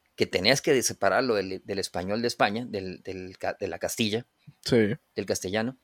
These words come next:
Speaker 1: o de la Castilla en sí, porque creo que sí, le, sí escuché a alguien alguna vez decir que es, es bueno venir a un lugar que se hable la Castilla? Yo,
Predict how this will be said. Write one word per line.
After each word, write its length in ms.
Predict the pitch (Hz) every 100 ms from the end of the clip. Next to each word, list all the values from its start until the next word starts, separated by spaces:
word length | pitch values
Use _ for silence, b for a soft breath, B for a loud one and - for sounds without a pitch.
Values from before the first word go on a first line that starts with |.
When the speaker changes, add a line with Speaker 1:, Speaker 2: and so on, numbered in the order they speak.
| _ _ _ _
Speaker 1:
o 100 | 98
de 60 |
la 100 | 95
Castilla 340 | 95 95 117 110
en 80 |
sí, 120 | 113 131
porque 260 | - 98
creo 120 | 98
que 60 | 101
sí, 120 | -
le, 160 | 104 98
sí 100 | -
escuché 300 | 107 107 110
a 20 |
alguien 200 | 107 107
alguna 240 | 95 101 101
vez 100 | 101
decir 180 | -
que 80 | -
es, 160 | 101 - _ - _ _
es 200 | - 101
bueno 200 | 107 113
venir 240 | 113 101 110
a 40 |
un 80 | 110
lugar 200 | 107 110
que 80 | -
se 100 | 98
hable 140 | 101 95
la 100 | 95
Castilla? 400 | - - 117 95
Yo, 200 | 104